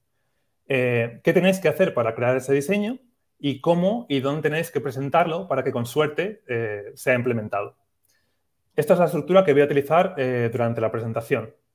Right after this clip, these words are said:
Eh, primero, vamos a ver cuáles son las diferentes herramientas que utilizamos para trabajar y cómo podéis usarlas para ayudarnos, eh, en las tareas de diseño.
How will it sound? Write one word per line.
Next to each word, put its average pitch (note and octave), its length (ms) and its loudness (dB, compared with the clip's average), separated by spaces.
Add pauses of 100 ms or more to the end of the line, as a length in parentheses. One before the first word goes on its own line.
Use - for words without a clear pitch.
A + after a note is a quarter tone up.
(160)
Eh, A2 340 -6
primero, E3 500 2
vamos C3+ 240 0
a C3 80 -2
ver D3 380 0
cuáles D3 220 4
son D3+ 120 -4
las C3 160 -2
diferentes C3 400 -6
herramientas C3 560 -4
que A#2 300 -2
utilizamos C3+ 540 -2
para A#2+ 160 -2
trabajar B2 580 0 (500)
y B2+ 100 -6
cómo C#3+ 280 0
podéis D3 240 4
usarlas C#3 420 0
para A#2 140 0
ayudarnos, C3 680 -2
eh, A#2+ 580 -4
en B2 120 -6
las A#2+ 140 -6
tareas B2+ 180 -2
de C3 60 0
diseño. G3+ 400 -4